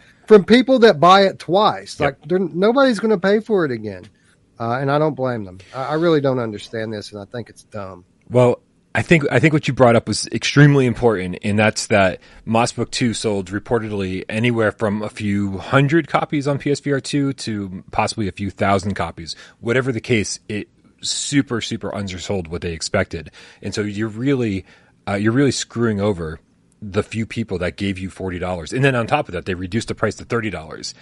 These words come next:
Speaker 2: after, like, after a short amount of time. And so, you know, so the people who supported you the most not only got screwed out of their ten dollars before the discount, but they're, now they're getting screwed out of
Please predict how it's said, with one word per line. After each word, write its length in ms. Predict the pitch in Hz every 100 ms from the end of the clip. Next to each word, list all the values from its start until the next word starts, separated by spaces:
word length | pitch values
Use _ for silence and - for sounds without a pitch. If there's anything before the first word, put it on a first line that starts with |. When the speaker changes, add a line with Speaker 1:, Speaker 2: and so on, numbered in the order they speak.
| - -
Speaker 2:
after, 320 | 92 107 101
like, 260 | 104 98 104
after 220 | - 95
a 60 |
short 240 | - 110 87
amount 180 | 92 85
of 60 |
time. 300 | - 107 85 - - -
And 100 | 101
so, 380 | 104 98 95 -
you 80 | 101
know, 100 | 85
so 120 | 107
the 80 | 95
people 300 | 156 143 104
who 120 | 113
supported 540 | - - 147 139 107
you 100 | 127
the 120 | 104
most 380 | 98 123 92 - - - _
not 220 | 110 117
only 180 | 123 117
got 120 | 101
screwed 200 | - 120
out 120 | 107
of 60 | 98
their 120 | 87
ten 280 | - - 196
dollars 300 | 147 101 95
before 240 | 92 113
the 60 | 110
discount, 400 | 110 175 135 98
but 100 | 101
they're, 160 | 120 123
now 180 | 131
they're 120 | 131 107
getting 240 | 117 107
screwed 260 | - 107 101
out 140 | 95
of 160 | 90